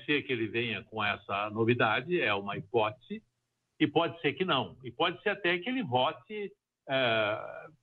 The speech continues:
pela manutenção da prisão em segunda instância. Eu, sinceramente, conversei com ele quase uma hora e ele foi muito hábil, porque eu não consigo te dizer qual é a tendência que eu vejo.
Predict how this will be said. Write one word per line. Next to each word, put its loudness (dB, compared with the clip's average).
pela 4
manutenção 0
da 0
prisão -2
em -8
segunda -4
instância. -12
Eu, 4
sinceramente, -2
conversei 0
com 0
ele 2
quase 0
uma 2
hora 0
e 0
ele 2
foi 0
muito 0
hábil, 0
porque -6
eu -2
não -2
consigo 0
te -10
dizer 2
qual 4
é 4
a 0
tendência 0
que -2
eu 2
vejo. -2